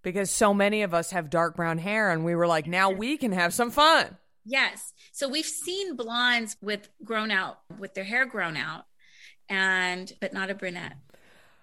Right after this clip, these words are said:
Speaker 1: And I love your Jessica Biel story in the book.
Speaker 2: <laughs> True.
Speaker 1: Sh-, what a sweetheart, by the way, right?
Speaker 2: I,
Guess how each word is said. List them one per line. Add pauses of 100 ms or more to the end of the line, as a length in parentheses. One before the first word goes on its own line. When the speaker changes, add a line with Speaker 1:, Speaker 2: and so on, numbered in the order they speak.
(380)
Speaker 1:
And
I
love
your
Jessica
Biel
story (1400)
in
the
book.
Speaker 2:
<laughs>
True.
Speaker 1:
Sh-,
what
a
sweetheart,
by
the
way,
right? (220)
Speaker 2:
I,